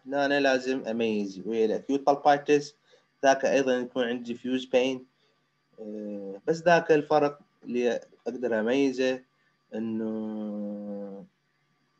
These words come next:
البين اللي جايني ما بي، آه، infection or inflammation to the tissues. آه، طبعًا هو راح يجينا أكو فد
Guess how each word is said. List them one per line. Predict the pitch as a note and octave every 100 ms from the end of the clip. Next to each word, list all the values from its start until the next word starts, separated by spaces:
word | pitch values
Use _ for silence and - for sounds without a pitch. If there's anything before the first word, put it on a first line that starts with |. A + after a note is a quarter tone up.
| _ G#2+
البين | A2+ A2+ G#2+ F#2+ F#2+ D#3+ D#3 D3+ D3
اللي | A#2+ A#2+
جايني | A#2+ B2+ C3+ C3+ C3
ما | B2+ C3
بي، | B2 B2+ B2+ - G2+
آه، | G#2+ G#2 G2+ A2
infection | A2 - B2+ - B2+ B2 - _ _ _ G2+
or | G#2+ G#2 B2+
inflammation | B2+ B2+ B2+ B2+ - B2
to | B2 A2
the |
tissues. | G#2 D#3 - F3+ F3+ F#3 - - _ _ _ - - _ _ _ _ _ _ _ _
آه، | A#3+ B3+ B3+ B2 - - - -
طبعًا | E3+ E3+ D3+ E3+
هو | D#3+ E3+ E3+
راح | D#3+
يجينا | D#3 D3+ F3+ E3
أكو | D#3 C#3+
فد | C#3